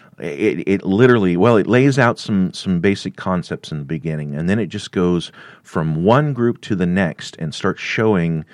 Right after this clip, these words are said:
uh, now I, I think, I can't remember the exact when this book was,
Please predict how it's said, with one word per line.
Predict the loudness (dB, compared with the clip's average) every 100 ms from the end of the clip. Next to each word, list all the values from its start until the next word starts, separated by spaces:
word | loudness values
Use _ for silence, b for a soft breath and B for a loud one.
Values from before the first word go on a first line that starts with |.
| B B _
uh, | 0 2 2 0 -2
now | -2 0
I, | -2 -4
I | -14
think, | _ -6 -6 -8
I |
can't | -6 -4
remember | 0 0 0
the | -4 -6
exact | -4 0 0 0 -12 -20 _ _ _ _ _ _ _ -10 -10 -2
when | 2 4 4 2
this | -2 -2
book | -2 -2 -2
was, | -6 -6